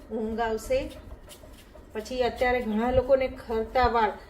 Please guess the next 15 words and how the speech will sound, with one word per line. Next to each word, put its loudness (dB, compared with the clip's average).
લગભગ 6
એંસી 0
થી -4
નેવું 2
ટકા 2
પબ્લિકને -2
વાળ 4
ખરવાની -2
પ્રોબ્લેમ -2
તો -2
હોય 6
જ -10
છે, -2
તો 0
એ 2